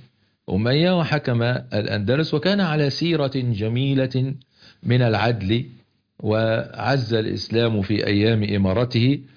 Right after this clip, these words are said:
وكان يتولى بنفسه قيادة، آه، الجيوش. بعد فترة عبد الرحمن الداخل، آه، ضعفت الدولة، وعبد الرحمن لم يسمي نفسه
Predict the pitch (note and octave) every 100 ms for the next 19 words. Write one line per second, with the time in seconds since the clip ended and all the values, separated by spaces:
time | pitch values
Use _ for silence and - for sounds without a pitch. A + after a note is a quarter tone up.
0 | _ _ G2+ G#2 C3+ C#3+ B2 A2+ A2+ A#2
1 | B2 G#2+ F#2+ G2 A2 G#2+ - F2+ G2+ A2
2 | - G2 G2 G#2+ G2 F#2+ - - _ _
3 | _ - F#2+ F#2 - B2 G#2 E2+ F2 -
4 | - - _ _ _ _ _ _ _ -
5 | C3 A#3 F#3+ D#3 F3+ D#3 D3+ D3+ - _
6 | _ _ - A2 G#2 A2+ B2 C#3 A#2+ G#2+
7 | C3+ E3 F#3 G3+ - - _ _ _ _
8 | _ _ - - _ _ - A#2 B2 B2+
9 | B2+ B2+ D#3+ A3 - D#3 C#3+ B2 C3+ G2+
10 | E2 - _ _ _ _ - A2+ B2+ B2+
11 | C#3 E3 A3+ G#3 G#3 E3+ C#3+ D#3+ D3+ B2
12 | A#2 B2 B2 A2+ G#2 G#2